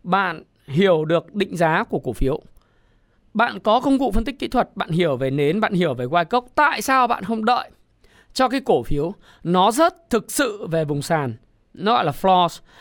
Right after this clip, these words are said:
Và sau đó từ vùng sàn này cổ phiếu không thể giảm được nữa và bắt đầu quay ngược trở lại tăng thì bạn mua và giải ngân vào thời điểm đó.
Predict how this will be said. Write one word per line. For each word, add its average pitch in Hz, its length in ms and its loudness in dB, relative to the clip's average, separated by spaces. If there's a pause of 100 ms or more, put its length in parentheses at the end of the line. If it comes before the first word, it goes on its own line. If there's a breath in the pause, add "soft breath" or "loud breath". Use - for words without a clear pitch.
(100)
Và 208 360 2
sau 254 200 2
đó 214 320 2
từ 208 120 4
vùng 165 160 0
sàn 156 260 0
này 143 160 -4
cổ 123 140 -10
phiếu 156 160 -4
không 349 280 0
thể 220 160 2
giảm 147 280 -2
được 110 160 -10
nữa 190 280 -4 (500 soft breath)
và 180 260 0
bắt 233 180 -10
đầu 175 180 2
quay 202 220 0
ngược 165 180 -2
trở - 100 -8
lại - 160 -10
tăng 180 340 -4
thì 208 220 2
bạn 185 220 0
mua 196 200 -2 (120)
và 147 100 -6
giải 117 180 -8
ngân 165 180 -6
vào 135 60 -10
thời 117 120 -12
điểm 92 140 -10
đó. 113 200 -10